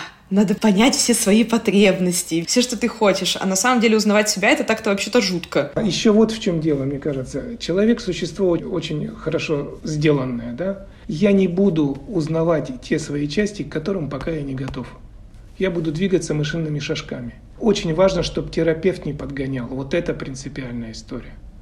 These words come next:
Speaker 2: Есть такая максима, да? Изменение мышиными шажками. Никаких прорывов. Вот это опасно, потому что, ну, хочется же быстро, и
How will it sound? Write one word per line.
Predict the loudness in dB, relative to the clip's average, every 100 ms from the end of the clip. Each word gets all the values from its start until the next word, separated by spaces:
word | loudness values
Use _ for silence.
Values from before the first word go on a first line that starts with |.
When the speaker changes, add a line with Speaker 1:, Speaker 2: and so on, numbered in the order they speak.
| -8
Speaker 2:
Есть | -4 -2
такая | -2 0 0 0
максима, | -2 -2 -6 -6
да? | -6 -4 -6 -6
Изменение | -6 -2 0 0 0 -2
мышиными | -4 -6 -4 -4 -4 -6
шажками. | -6 -6 -6 -6 -8 -10 -16 -18 -20 -20 -12
Никаких | -4 2 4 6 4 6 4 4
прорывов. | 4 6 6 4 2 -2
Вот | 0 0 4
это | 4 4 0
опасно, | -4 -6 -6 -8 -12
потому | -12 -10 -8
что, | -6 -8 -10 -4
ну, | -2
хочется | 2 2 2 -2 -2
же | -2 -2
быстро, | 0 -2 -2 -6 -6
и | -8 -8